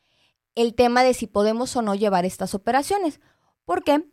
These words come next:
Porque cada uno de estos créditos está pensado para aplicarse en una etapa distinta de construcción.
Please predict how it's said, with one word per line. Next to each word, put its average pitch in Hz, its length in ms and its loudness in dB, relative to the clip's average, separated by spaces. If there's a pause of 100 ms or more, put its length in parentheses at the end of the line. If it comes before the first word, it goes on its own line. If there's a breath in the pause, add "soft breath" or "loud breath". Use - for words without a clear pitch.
(160)
Porque 285 300 -2
cada 415 240 4
uno 415 180 0
de 403 80 2
estos 359 280 -4
créditos 233 600 -4
está 262 360 0
pensado 294 560 0
para 226 380 0
aplicarse 220 960 -2 (460 soft breath)
en 262 240 2
una 302 220 2
etapa 277 460 2
distinta 262 760 0
de 208 160 0
construcción. 247 920 -6